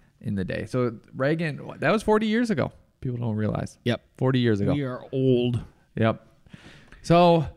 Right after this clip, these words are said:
Speaker 1: that's all I have.
Speaker 2: That's all you got. Yeah, I,
Speaker 1: What do you
Speaker 2: I,
Speaker 1: got?
Speaker 2: there you go. Don't let, uh, don't, no matter what, don't let, don't let any of this get you down. Remember, this happens every four years, and it's like everybody panics, but, like,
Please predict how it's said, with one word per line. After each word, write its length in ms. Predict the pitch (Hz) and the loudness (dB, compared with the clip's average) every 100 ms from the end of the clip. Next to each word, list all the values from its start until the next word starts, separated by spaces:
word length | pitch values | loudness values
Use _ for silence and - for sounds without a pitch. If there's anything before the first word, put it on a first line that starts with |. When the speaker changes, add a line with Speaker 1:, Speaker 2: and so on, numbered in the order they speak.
| _ _ _ _ _ - | _ _ _ _ _ -10
Speaker 1:
that's 220 | 120 - | -8 -6
all 140 | 147 | -6
I 60 | 160 | -4
have. 340 | 165 107 92 | -4 -4 -6
Speaker 2:
That's 240 | - 165 202 | -2 0 2
all 120 | 196 | 4
you 60 | 185 | 4
got. 240 | 175 170 | 4 4
Yeah, 180 | 175 170 | 4 4
I, 120 | 156 | 4
Speaker 1:
What 80 | 165 | 4
do 60 | |
you 60 | 147 | 4
Speaker 2:
I, 160 | 160 160 | 2 0
Speaker 1:
got? 180 | - | -2
Speaker 2:
there 120 | 151 156 | 0 2
you 80 | |
go. 280 | 156 160 139 - | 2 2 2 -4
Don't 200 | 165 160 | -6 -4
let, 260 | 160 151 - | -4 -6 -2
uh, 260 | 156 151 147 - - - - | -2 0 -2 -6 -16 -20 -10
don't, 240 | 208 220 | -6 -4
no 160 | 180 202 | 4 6
matter 220 | 240 247 | 8 8
what, 240 | 190 190 185 | 6 4 2
don't 140 | 170 | 0
let, 160 | 165 151 | -2 -4
don't 220 | 190 190 | -4 -2
let 180 | 170 139 | -4 -2
any 200 | 151 143 | -2 -2
of 60 | |
this 160 | 135 135 | -2 -2
get 180 | 139 131 | -4 -4
you 60 | |
down. 240 | 113 101 117 | -4 -4 -2
Remember, 300 | 135 139 135 | 0 0 0
this 160 | 131 | 0
happens 320 | 123 123 123 | -2 -4 -4
every 300 | 117 117 117 - _ _ _ _ | -4 -4 -8 -10 _ _ _ _
four 300 | _ 127 123 | _ -6 -4
years, 320 | 113 113 117 | -4 -6 -8
and 100 | 113 | -8
it's 160 | 110 - | -10 -10
like 260 | 107 104 | -10 -10
everybody 220 | - 117 | -10 -10
panics, 440 | 110 113 110 113 - | -8 -8 -8 -8 -12
but, 180 | 110 101 | -14 -12
like, 300 | 104 107 | -12 -14